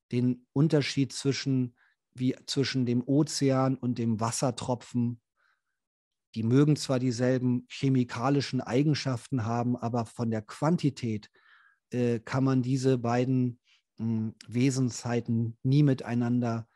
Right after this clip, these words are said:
auf eine Stufe stellen. Und ich kann mich erinnern, der Hridayananda Das Goswami, ein spiritueller Meister in unserer Bewegung, der gab mal dieses lustige Beispiel, da musste ich heute Morgen dran denken. Also angenommen,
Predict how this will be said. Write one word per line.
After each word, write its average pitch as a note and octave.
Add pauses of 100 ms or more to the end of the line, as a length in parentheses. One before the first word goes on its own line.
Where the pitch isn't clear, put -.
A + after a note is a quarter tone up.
(120)
auf A#2
eine A#2
Stufe B2+
stellen. E2+ (580)
Und A#2+
ich -
kann D3
mich C#3+
erinnern, D3 (600)
der A#2+
Hridayananda C#3+
Das C#3+
Goswami, C#3
ein A#2+ (320)
spiritueller C#3
Meister B2+
in B2
unserer B2
Bewegung, B2+ (280)
der A#2+
gab C3+
mal C#3
dieses B2+
lustige C3+
Beispiel, C3+ (400)
da B2
musste C3
ich -
heute B2+
Morgen B2
dran A#2
denken. B2+ (320)
Also B2+
angenommen, D#3+